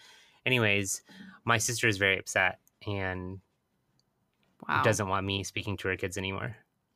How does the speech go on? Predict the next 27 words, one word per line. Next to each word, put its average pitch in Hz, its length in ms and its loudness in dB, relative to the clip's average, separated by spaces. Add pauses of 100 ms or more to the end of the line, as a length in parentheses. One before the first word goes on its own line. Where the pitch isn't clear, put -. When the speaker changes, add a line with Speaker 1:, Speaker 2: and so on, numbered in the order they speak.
(240)
Speaker 2:
Well, 190 100 -4
that's 185 340 -2
disgusting, 165 800 -4
and 156 140 -2
I'm 156 140 -4
so 156 220 -6
sorry. 180 520 -8 (440)
Speaker 1:
Yeah, 180 160 0
it's 127 100 -4
pretty 175 240 2
bad, 120 280 8
huh? 104 340 4 (180)
Speaker 2:
Yeah. 175 320 -2
Speaker 1:
I, 123 560 6 (180)
um, 104 760 2 (200)
had 117 280 0
to 117 540 2 (1120)
block 117 280 2
my 127 120 2
sister 127 360 0
from 127 200 0
all 123 100 2
my 127 140 2
social 127 340 0
media 131 240 4
content 87 540 -2 (100)
because 95 500 -4